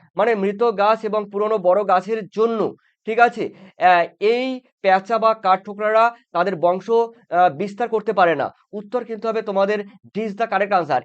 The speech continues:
এরপরে চলো রয়েছে তোমাদের একত্রিশে, বলা হয়েছে টিয়া পাখির সংখ্যা অবলুপ্তির পথে, আহ, তার কারণ কি? দেখো, টিয়া পাখি রয়েছে, সেই টিয়া পাখির অবলুপ্তির কারণ হলো পোষার কারণে। দেখো, মানুষ শখ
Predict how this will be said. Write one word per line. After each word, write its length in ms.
এরপরে 400
চলো 200
রয়েছে 300
তোমাদের 280
একত্রিশে, 500
বলা 160
হয়েছে 220
টিয়া 300
পাখির 340
সংখ্যা 560
অবলুপ্তির 600
পথে, 520
আহ, 280
তার 220
কারণ 240
কি? 140
দেখো, 240
টিয়া 240
পাখি 220
রয়েছে, 340
সেই 260
টিয়া 200
পাখির 280
অবলুপ্তির 460
কারণ 240
হলো 240
পোষার 360
কারণে। 360
দেখো, 380
মানুষ 380
শখ 160